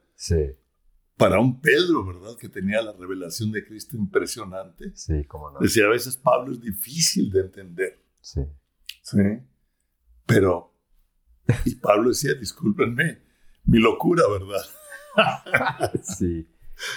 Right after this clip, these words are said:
Speaker 1: Ya,
Speaker 2: Sí.
Speaker 1: pero ahorita, este, todavía se ve más como locura nuestras,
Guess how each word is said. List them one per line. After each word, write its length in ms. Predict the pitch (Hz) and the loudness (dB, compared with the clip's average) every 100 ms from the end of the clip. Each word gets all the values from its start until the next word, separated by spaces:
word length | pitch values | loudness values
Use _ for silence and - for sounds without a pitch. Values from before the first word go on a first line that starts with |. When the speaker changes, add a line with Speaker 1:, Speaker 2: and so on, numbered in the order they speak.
| - - | -10 0
Speaker 1:
Ya, 220 | 101 92 | 2 6
Speaker 2:
Sí. 280 | 104 101 104 | 4 4 -2
Speaker 1:
pero 180 | 107 101 95 | -4 0 -2
ahorita, 420 | 98 104 123 107 | -4 -6 -2 -2
este, 560 | 101 98 - 95 87 _ | -4 -14 -6 -4 -4 _
todavía 500 | - 101 95 107 104 | 0 2 2 -2 -8
se 200 | 104 110 | -8 -6
ve 300 | 95 98 101 95 | -6 -8 -12 -10
más 280 | 92 95 | -6 -6
como 240 | - 101 90 | -2 -4 -4
locura 580 | 85 82 98 87 82 82 | -12 -12 -10 -6 -8 -10
nuestras, 600 | 85 82 - 90 78 | -20 -20 -8 -6 -6